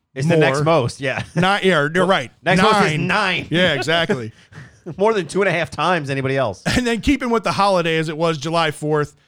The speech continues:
Speaker 2: uh, Joey Chestnut.
Speaker 1: Ah, yeah. Thirteen, baby.
Speaker 2: Thirteen straight
Speaker 1: <laughs>
Speaker 2: wins for Joey Chestnut.
Speaker 1: Well, not straight, but thirteen wins,
Speaker 2: So I
Speaker 1: thirteen
Speaker 2: know
Speaker 1: wins total.
Speaker 2: it's a laundry list of records, and it's really hard to narrow this down, but give me your top three toughest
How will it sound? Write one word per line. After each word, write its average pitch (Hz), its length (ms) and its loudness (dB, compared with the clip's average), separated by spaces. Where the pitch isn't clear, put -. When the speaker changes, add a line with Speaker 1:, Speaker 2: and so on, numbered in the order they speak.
Speaker 2:
uh, 143 240 0
Joey 208 300 2
Chestnut. 196 520 2
Speaker 1:
Ah, 208 260 4
yeah. 233 500 -2
Thirteen, 320 560 0
baby. 302 100 4
Speaker 2:
Thirteen 247 460 2
straight 247 340 2
Speaker 1:
<laughs> - 0 -
Speaker 2:
wins 240 380 2
for 226 140 -2
Joey 220 340 4
Chestnut. 170 680 -2
Speaker 1:
Well, 185 100 0
not 220 120 0
straight, 170 260 -2
but 139 100 -4
thirteen 165 360 -4
wins, 143 340 -6
Speaker 2:
So 165 160 2
I 247 60 6
Speaker 1:
thirteen 254 100 0
Speaker 2:
know 247 200 4
Speaker 1:
wins 185 60 -2
total. 110 320 -4
Speaker 2:
it's 285 220 -4
a 269 60 6
laundry 247 520 0
list 202 280 0
of 165 100 -2
records, 160 420 -4
and 190 140 0
it's 247 160 -4
really 202 440 0
hard 139 500 0
to - 100 -4
narrow 165 340 0
this 147 200 -8
down, 139 340 -6
but 135 220 -10
give 220 160 -2
me 254 80 -2
your 220 200 0
top - 400 -4
three 202 360 -6
toughest 175 580 -4